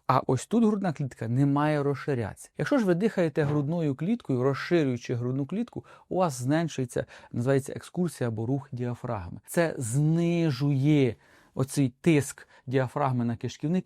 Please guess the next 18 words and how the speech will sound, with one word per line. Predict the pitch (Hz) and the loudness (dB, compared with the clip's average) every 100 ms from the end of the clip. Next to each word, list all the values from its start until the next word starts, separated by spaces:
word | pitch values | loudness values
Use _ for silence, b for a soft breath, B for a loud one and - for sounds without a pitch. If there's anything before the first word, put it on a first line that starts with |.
| - | -2
і | 185 | -4
сповільнює | - 151 127 139 151 139 123 | -4 -6 -2 0 0 0 -2
ток | - 123 113 | -4 -6 -6
лімф. | 98 90 - - | -10 -12 -12 0
Тобто | 180 - 160 B B | 2 4 2 B B
просто | 180 247 311 - 175 | 0 2 2 0 0
невірний | 151 175 214 202 277 302 196 175 160 | 2 4 2 4 6 6 4 2 0
тип | - 226 139 | 2 2 2
дихання | 120 214 285 190 147 143 | 0 0 2 0 0 -2
уже | 180 180 151 147 233 208 147 | -2 -2 0 2 4 4 2
створює | - 180 185 147 | -2 2 4 4
у | 151 | 2
вашому | 165 - 143 | 0 0 -2
організмі | 131 147 135 135 | 0 0 0 0
умови, | - 139 151 269 190 135 B | 0 0 2 4 4 2 B
щоби, | - 170 151 135 b b - | 0 2 4 0 b b -8
скажімо | - 151 151 | 0 2 4
так, | 160 | 2